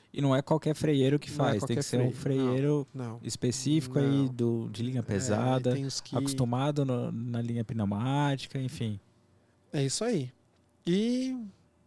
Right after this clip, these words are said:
Speaker 2: e era isso. Era essas quatro aí.
Speaker 1: Fechou.
Speaker 2: Era essa, essa, era só isso mesmo.
Speaker 1: É
Speaker 2: Aí,
Speaker 1: rapidinho.
Speaker 2: era rapidinho.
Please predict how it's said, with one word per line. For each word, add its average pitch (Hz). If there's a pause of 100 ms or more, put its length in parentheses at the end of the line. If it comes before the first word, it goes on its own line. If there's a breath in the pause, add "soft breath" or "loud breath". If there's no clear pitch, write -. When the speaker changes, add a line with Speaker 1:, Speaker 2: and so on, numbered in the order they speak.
(880)
Speaker 2:
e 226
era 320
isso. - (160)
Era 175
essas 240
quatro 247
aí. 233 (580)
Speaker 1:
Fechou. 123 (220)
Speaker 2:
Era 147
essa, 165 (280)
essa, 151 (960)
era 165
só 226
isso -
mesmo. 135 (320)
Speaker 1:
É -
Speaker 2:
Aí, - (240)
Speaker 1:
rapidinho. 139
Speaker 2:
era 120
rapidinho. 220